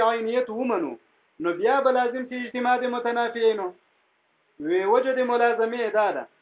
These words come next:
چې ډیر واري صاحبانو داسې وي، اسم وي خو مسما یې نه وي. او ډیر واري داسې وي، مسما وي، اسم یې نه وي. چې اسم وي، مسما یې نه وي، کل عنقا.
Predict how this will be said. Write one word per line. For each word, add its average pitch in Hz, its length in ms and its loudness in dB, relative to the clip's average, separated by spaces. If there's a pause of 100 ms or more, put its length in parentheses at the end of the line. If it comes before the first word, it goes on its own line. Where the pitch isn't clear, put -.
(420)
چې 160 60 -6 (100)
ډیر 277 200 -4
واري 240 340 4
صاحبانو 233 560 2
داسې 240 260 -2
وي، 220 180 -4 (640)
اسم 240 360 -2 (100)
وي 285 180 -2
خو 262 80 -4
مسما 233 460 0
یې 220 160 0
نه 247 40 -4
وي. 220 160 -4 (2000)
او 170 180 0
ډیر 277 300 -2
واري 262 300 4
داسې 269 320 -2
وي، 175 100 0
مسما 220 540 -2
وي، 269 180 2 (160)
اسم 277 240 -4
یې 226 80 -2
نه 170 140 -2
وي. 120 140 -12 (1600)
چې 180 40 -2 (180)
اسم 262 280 0 (120)
وي، 277 240 -2
مسما 262 560 -2
یې 294 120 0
نه 277 60 -2
وي، 269 120 -4
کل 254 180 2
عنقا. 233 500 2